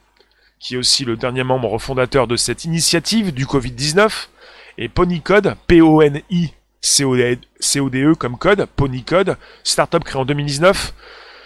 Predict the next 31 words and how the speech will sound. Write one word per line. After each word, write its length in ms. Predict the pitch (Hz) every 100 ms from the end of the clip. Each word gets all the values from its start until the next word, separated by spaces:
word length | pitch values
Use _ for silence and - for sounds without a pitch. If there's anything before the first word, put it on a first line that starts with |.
| - _
dont 100 | 123
le 100 | 147
but 220 | 151 202
est 60 | 160
d'automatiser 680 | 143 165 156 147 156 151 180
les 100 | 156
tests 320 | 165 170 -
unitaires 640 | 165 156 - 175 196 180 143
pour 160 | - 131
JavaScript, 800 | 127 131 131 - 180 196 - 220 214 202 - - - - _ -
TypeScript, 640 | 185 - - 185 180 - 117
React 420 | 113 151 151 139
J 180 | 123 160
S, 280 | 175 165 131
Node 260 | 131 165
J 180 | 127 135
S. 340 | 143 160 - - _ _ _ _ - -
Euh, 260 | 117 117 113 120 120 _ _ _ _ _ _ _ _ _ _ _ _ -
on 100 | 101
parle 220 | 131 123
de 80 | 113
quelque 260 | 123 113
chose 200 | 123 135
d'assez 220 | 113 110 117
technique 600 | 131 - 165 170 - - - - - _ -
pour 300 | - 123 -
traiter, 480 | - 151 - 151 139
euh, 160 | 110
justement 640 | 107 131 - 139 139 127 - - - - -
les 160 | 117
tests, 480 | 120 160 175 - 190